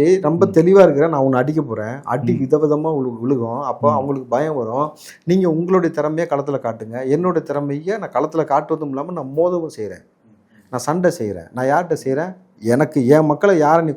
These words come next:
Speaker 1: கொண்டு போய் வச்சியோ, எந்த வலி பொறுக்க முடியாம நான் அரசியல் களத்துக்குள்ள வந்தனோ, அப்ப ஃபர்ஸ்ட் உன்னை தான் முடிக்கணும். நான் உன்னை முடிச்சாலே எனக்கு வேலை முடிஞ்சு போச்சு.
Speaker 2: அப்ப அதிமுக டார்கெட்ல இருக்கா?
Speaker 1: தம்பி, யாரா இருந்தாலும் டார்கெட்ல தான் தம்பி. அரசியல் களத்துக்குள்ள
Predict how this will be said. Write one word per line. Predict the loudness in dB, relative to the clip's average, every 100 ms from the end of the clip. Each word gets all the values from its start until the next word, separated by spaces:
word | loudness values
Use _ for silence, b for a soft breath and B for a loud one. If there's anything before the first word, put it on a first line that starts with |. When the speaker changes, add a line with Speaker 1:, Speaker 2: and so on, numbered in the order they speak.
| -2
Speaker 1:
கொண்டு | -2 0
போய் | -2
வச்சியோ, | -2 0 0 0 b b b b b 4
எந்த | 4 8 6 8
வலி | 8 6 6
பொறுக்க | 4 4 4 4
முடியாம | 4 4 4 2
நான் | 2 2
அரசியல் | 2 2 2
களத்துக்குள்ள | 2 2 2 4
வந்தனோ, | 2 2 2 0 -2 -2
அப்ப | 2 2
ஃபர்ஸ்ட் | 2 0
உன்னை | 0 0 0
தான் | 0
முடிக்கணும். | -2 -4 -10 _ -4
நான் | -2
உன்னை | 2 2 2
முடிச்சாலே | -2 2 2 2
எனக்கு | 2
வேலை | 2 2
முடிஞ்சு | -4 -6
போச்சு. | -8 0
Speaker 2:
அப்ப | 6 8
அதிமுக | 8 8 10 10 10
டார்கெட்ல | 8 6 6 4
இருக்கா? | 4 0 -2 -4 -6 _ -12
Speaker 1:
தம்பி, | -6 -4 -2
யாரா | -2 -2 -4
இருந்தாலும் | -4 -6 -4
டார்கெட்ல | -6 -8
தான் | -12 -12
தம்பி. | -10 -4
அரசியல் | -4 -4 -4
களத்துக்குள்ள | -4 -6 -6 -4